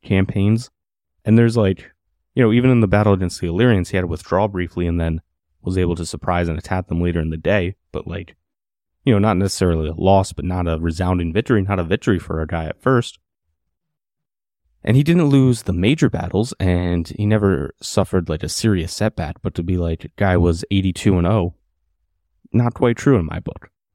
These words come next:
It's just like, we don't need to act like our dude was invulnerable. I think it diminishes his legend somewhat because it makes him seem inevitable and like he was just lucky, when really there's a lot of skill, there's a lot of planning, there's a lot of administration going on behind the scenes, and it wasn't just like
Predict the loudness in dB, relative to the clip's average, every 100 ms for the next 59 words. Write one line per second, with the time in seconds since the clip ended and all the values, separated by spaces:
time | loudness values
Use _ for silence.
0 | _ _ _ _ _ _ _ -12 -10 0
1 | 2 6 4 4 2 0 -4 -4 0 0
2 | 0 0 -2 -2 -6 -6 -4 -2 -2 -2
3 | -4 -6 -8 -10 _ _ _ -2 0 0
4 | -4 _ _ _ _ _ -4 2 4 2
5 | 0 -6 -6 -8 -6 -4 -4 -4 -6 -4
6 | -4 -2 -4 -4 -4 -4 -6 -6 -8 -4
7 | -2 -2 -4 -4 -2 0 -2 -2 -6 -6
8 | -8 _ _ _ _ -4 -2 0 0 0
9 | -2 -2 -4 -4 -8 -12 _ _ _ _
10 | _ 0 4 6 6 4 2 0 -4 -8
11 | -4 2 4 4 0 -4 -6 -2 2 4
12 | 4 0 -4 -6 -6 -10 -8 -6 -6 0
13 | 0 2 2 2 2 0 -2 -4 -6 -4
14 | -2 -2 -2 -4 -2 0 0 0 -2 -4
15 | -6 -8 -8 -8 -10